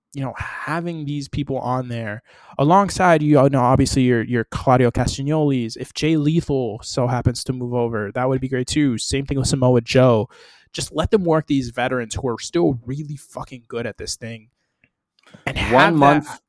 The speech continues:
Speaker 2: from
Speaker 1: I
Speaker 2: right
Speaker 1: don't
Speaker 2: now is when they start the house shows for A E W. One month from right
Speaker 1: Yeah.
Speaker 2: now.
Speaker 1: I'm not saying that, that R O H should be, like, a developmental brand for Ring of Honor.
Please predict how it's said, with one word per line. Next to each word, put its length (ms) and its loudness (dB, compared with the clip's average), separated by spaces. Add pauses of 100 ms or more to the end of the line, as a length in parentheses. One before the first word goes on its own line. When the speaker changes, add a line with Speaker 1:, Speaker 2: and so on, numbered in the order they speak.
(120)
Speaker 2:
from 220 -4
Speaker 1:
I 20 -4
Speaker 2:
right 180 4
Speaker 1:
don't 100 2
Speaker 2:
now 220 -4
is 100 -10
when 140 -4
they 100 -4
start 300 -4
the 80 -4
house 180 -2
shows 260 -4
for 140 -8
A 40 -6
E 80 -8
W. 360 -10 (160)
One 180 -2
month 200 -6
from 100 -8
right 80 0
Speaker 1:
Yeah. 100 0
Speaker 2:
now. 220 -10 (640)
Speaker 1:
I'm 100 0
not 140 2
saying 260 0
that, 220 0
that 160 4
R 160 8
O 100 6
H 140 4
should 400 -2
be, 160 2
like, 160 4
a 60 2
developmental 640 0
brand 320 -4
for 100 -4
Ring 180 -4
of 100 -8
Honor. 380 -10